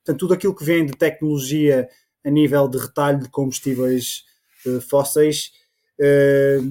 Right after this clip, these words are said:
quase de certeza que se está em Portugal, foi o grupo Petrotech que desenvolveu, fabricou e que mantém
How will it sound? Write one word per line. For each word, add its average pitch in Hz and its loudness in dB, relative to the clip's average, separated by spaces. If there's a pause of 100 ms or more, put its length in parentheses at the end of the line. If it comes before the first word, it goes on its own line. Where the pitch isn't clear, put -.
(420)
quase 160 0
de - -10
certeza 156 0
que 139 -10
se - -6
está 156 0
em 147 0
Portugal, 147 0
foi 147 -2
o 135 -4
grupo 139 -6
Petrotech 135 -4
que 131 -16
desenvolveu, 131 -2
fabricou 139 0
e 151 -6
que 143 -10
mantém 139 -2